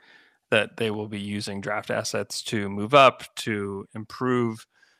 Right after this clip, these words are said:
uh, their positioning wherever it is, even in the second round. Maybe there's a guy that they really like at twenty-eight, and they move up to get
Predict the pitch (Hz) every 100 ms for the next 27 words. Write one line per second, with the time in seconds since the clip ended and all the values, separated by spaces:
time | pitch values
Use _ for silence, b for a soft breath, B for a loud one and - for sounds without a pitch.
0 | _ _ 120 107 - - 120 117 110 113
1 | - 110 104 104 113 107 98 95 110 151
2 | 147 123 - 139 - 107 104 110 117 113
3 | 120 120 113 113 113 113 101 104 113 113
4 | 113 - - - 107 110 98 - - _
5 | _ _ _ _ _ _ _ _ - 107
6 | 98 95 - - 117 104 107 104 98 95
7 | - - 107 95 87